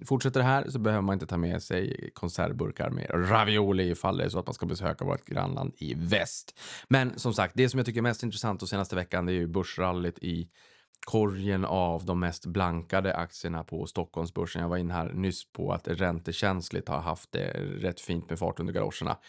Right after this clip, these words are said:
Ehm, och, och där hittar vi ju småbolag, eh, räntekänsligt såklart, för att en vinstkrona idag är mer värd än en vinstkrona imorgon.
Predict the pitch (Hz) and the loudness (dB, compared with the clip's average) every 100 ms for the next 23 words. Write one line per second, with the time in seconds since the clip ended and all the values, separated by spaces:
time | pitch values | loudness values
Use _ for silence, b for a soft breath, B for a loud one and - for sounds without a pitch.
0 | B B B - - 69 87 90 53 - | B B B -10 -6 -2 0 -2 -4 -6
1 | - - 123 107 120 107 101 98 101 92 | -10 -4 -2 2 4 6 6 4 2 0
2 | - 87 85 110 110 104 98 123 127 - | 0 0 2 4 4 4 4 2 -2 -2
3 | 95 - 95 92 85 85 92 85 - 87 | 0 0 0 0 0 -2 0 0 0 -4
4 | - 104 - 90 87 85 - 90 85 90 | -2 -4 -2 0 0 -2 0 0 2 -2
5 | 85 85 b b - 98 87 - - 90 | -2 -6 b b -2 0 0 -2 0 2
6 | 90 85 87 85 92 92 87 87 87 82 | 2 2 2 0 0 0 0 2 0 0
7 | 82 82 85 90 85 - - 87 87 82 | -2 -2 -2 0 -2 -4 -4 -2 0 -2
8 | - - 90 87 82 87 87 | -4 -4 -2 0 -2 -2 -2